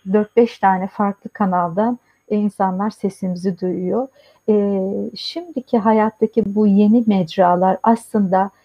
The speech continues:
insanların hayatlarına, e, birçok anlam ve kolaylık, e, kattı.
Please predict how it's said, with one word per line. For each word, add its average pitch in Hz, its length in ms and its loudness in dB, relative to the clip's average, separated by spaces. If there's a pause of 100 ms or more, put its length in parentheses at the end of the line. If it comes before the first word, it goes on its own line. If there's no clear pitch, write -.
(140)
insanların 214 520 2
hayatlarına, 208 760 -2
e, 196 300 -2
birçok 247 420 0
anlam 202 500 4
ve 226 120 2
kolaylık, 180 680 0 (200)
e, 180 280 -2
kattı. - 380 -8